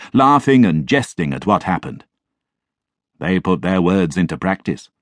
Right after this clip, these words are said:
spent day and night going from tavern to tavern, drinking immoderately, or went into other people's houses,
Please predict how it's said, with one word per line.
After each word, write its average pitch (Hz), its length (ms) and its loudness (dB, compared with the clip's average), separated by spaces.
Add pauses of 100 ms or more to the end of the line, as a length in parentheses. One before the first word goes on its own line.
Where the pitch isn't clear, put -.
(240)
spent 110 400 -2
day 127 300 2
and 139 140 4
night 120 320 0
going 113 300 4
from 120 220 4
tavern 120 340 2
to 123 140 2
tavern, 120 420 0 (220)
drinking 123 460 4
immoderately, 107 720 2 (280)
or 110 340 4
went 95 240 2
into 107 220 2
other 113 160 0
people's 123 320 2
houses, 107 500 -2